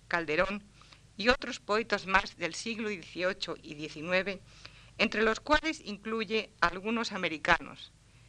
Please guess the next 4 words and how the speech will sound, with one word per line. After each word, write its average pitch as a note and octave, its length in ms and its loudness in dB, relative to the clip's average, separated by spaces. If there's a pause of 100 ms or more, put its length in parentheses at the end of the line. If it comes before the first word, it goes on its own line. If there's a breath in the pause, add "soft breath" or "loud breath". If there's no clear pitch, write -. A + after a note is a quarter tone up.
(160 soft breath)
Bello, G#3 540 2
Olmedo, F#3 640 2
Heredia, E3 560 2 (260)
caro. - 300 0